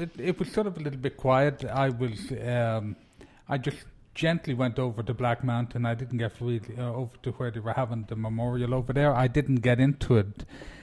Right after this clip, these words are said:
too much. I just stayed in the background because I don't have anybody in America that, uh, was lost in any of the wars.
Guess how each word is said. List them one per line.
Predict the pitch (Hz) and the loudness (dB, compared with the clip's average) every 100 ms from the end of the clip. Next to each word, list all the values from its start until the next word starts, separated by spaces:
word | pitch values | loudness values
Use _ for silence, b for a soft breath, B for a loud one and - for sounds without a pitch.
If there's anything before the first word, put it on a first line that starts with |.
| B B - | B B 0
too | - 151 | 6 8
much. | 123 113 | 8 6
I | 127 | 4
just | 113 127 | 2 0
stayed | - 135 123 | 4 4 4
in | 107 | 2
the | |
background | 104 117 110 - 107 110 110 | 2 4 4 2 0 0 -2
because | 110 127 107 - B B B B | 2 2 0 -8 B B B B
I | 151 | 8
don't | 190 - | 8 8
have | 170 160 | 8 8
anybody | 160 127 135 123 | 4 4 4 6
in | 120 | 4
America | 117 123 135 131 127 107 | 6 4 4 4 2 2
that, | 113 104 - - | 4 2 0 -4
uh, | 117 113 110 107 104 - b b b b _ - | 0 4 4 2 0 -4 b b b b _ -8
was | 107 | -4
lost | 123 117 113 - - 139 | 0 2 2 -2 -10 -6
in | 127 123 | 0 4
any | 117 110 | 4 2
of | 104 | 0
the | |
wars. | 101 101 98 104 | -4 -4 -4 -6